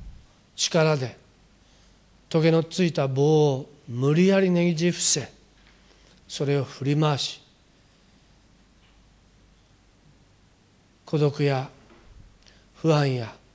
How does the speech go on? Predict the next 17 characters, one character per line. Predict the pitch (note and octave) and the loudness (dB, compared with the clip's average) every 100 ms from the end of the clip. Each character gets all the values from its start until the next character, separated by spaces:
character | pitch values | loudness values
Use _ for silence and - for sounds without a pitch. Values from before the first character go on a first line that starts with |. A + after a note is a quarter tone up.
| _ - _ _ _ _ _ A#2 | _ -20 _ _ _ _ _ -8
虚 | B2 D3+ | 0 2
し | D3 - | 2 -2
さ | A#2+ | -4
や | A#2 - _ _ _ _ - _ _ _ | -8 -14 _ _ _ _ -20 _ _ _
人 | D3 D3 E3+ | -4 2 2
生 | D3 D#3 C#3 | 2 -2 -2
の | C3+ | -4
様 | - D3+ E3+ | -4 -2 -2
々 | F3 F#3 | 0 0
な | D#3 C3+ | -2 -4
諸 | - C#3 | -6 -2
問 | F3+ E3+ | 0 0
題 | B2+ A#2+ | -2 -8
に | A#2+ A#2 _ _ _ _ _ _ _ _ _ - | -12 -14 _ _ _ _ _ _ _ _ _ -12
思 | A#2 C#3 | -4 2
い | |
っ | G3+ | 2